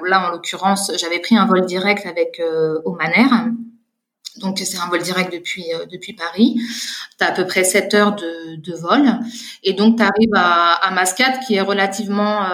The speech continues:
euh, bien desservie et, euh,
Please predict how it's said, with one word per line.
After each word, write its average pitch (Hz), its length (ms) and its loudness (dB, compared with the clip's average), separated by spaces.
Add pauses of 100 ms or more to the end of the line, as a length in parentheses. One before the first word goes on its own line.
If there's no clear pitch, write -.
(140)
euh, 156 760 -4 (720)
bien 220 160 4
desservie 214 920 4
et, 185 280 -2
euh, 180 40 2